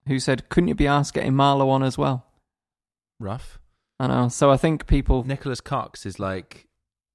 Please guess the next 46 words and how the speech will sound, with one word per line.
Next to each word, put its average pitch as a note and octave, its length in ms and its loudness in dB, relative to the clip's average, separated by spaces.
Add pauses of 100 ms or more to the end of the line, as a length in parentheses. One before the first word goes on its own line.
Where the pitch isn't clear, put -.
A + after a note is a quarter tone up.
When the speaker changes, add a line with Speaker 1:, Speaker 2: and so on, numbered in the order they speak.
(320)
Speaker 2:
what G#2+ 320 -8 (360)
it A2 120 -12
sounds A2 280 -6
like F#2+ 180 -8 (500)
you're A#2 180 -8
saying, G#2+ 340 -6
like, G2+ 180 -8
lots A2 260 -10
of G#2+ 100 -18
people G#2+ 280 -4
without G2+ 300 -6
pants G#2 360 -8
on, E2 240 -14 (260)
'cause - 80 -16
that's F#2+ 160 -8
Cox, - 400 -10
but - 180 -18
which A2 220 -10
are G2+ 80 -6
Nicholas. F#2+ 800 -10
Do - 80 -12
you G#2+ 60 -4
know G#2 60 0
what A2 60 2
I C#3+ 40 2
Speaker 1:
Really? G2 120 0
Speaker 2:
mean? F#2 140 -8
Nicholas G#2 400 -6
Cox. - 360 -8
So F#2+ 200 -6 (420)
that's A#2+ 200 0
my A#2 120 0
comeback G#2+ 340 -4
to - 100 -10
you, G#2 100 -2
Nick. F#2 380 -10 (280)
Speaker 1:
There C3+ 140 0
you C3+ 40 0
go, C3+ 100 0
Speaker 2:
You B2+ 40 0
Speaker 1:
Nick. C#3 220 -4
Speaker 2:
see, A#2 120 -14
your G#2 80 -4
name G#2+ 220 -2
sounds F#2 320 -8
weird. F2 300 -8